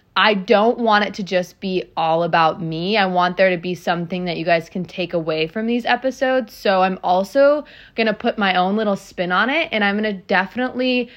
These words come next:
share some, like, resources and takeaways and stuff like that that you can, like, apply to your own life.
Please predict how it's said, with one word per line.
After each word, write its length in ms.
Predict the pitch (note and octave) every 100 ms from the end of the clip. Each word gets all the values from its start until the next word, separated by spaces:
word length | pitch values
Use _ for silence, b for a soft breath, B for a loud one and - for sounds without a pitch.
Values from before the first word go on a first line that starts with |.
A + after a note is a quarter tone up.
| B B B
share 440 | - A#3+ G#3 G3+
some, 420 | F#3+ - G#3 F#3 F3
like, 180 | F3+ F3
resources 920 | F#3 G#3 G3+ A#3+ A#3+ B3 C4+ C4+ A#3
and 220 | G3+ G3
takeaways 840 | - G3 F#3 G#3+ A3 A3+ A#3+ A#3+ -
and 240 | F#3+ F#3
stuff 240 | - F#3
like 220 | F#3+ F3 F3
that 240 | E3+ E3
that 80 | E3+
you 180 | F3 F3+
can, 200 | G#3 F3+
like, 160 | E3+
apply 360 | E3+ - E3+ D#3+
to 60 |
your 180 | D#3+ D#3
own 220 | D3+ D#3
life. 400 | E3+ G3 B3+ C4+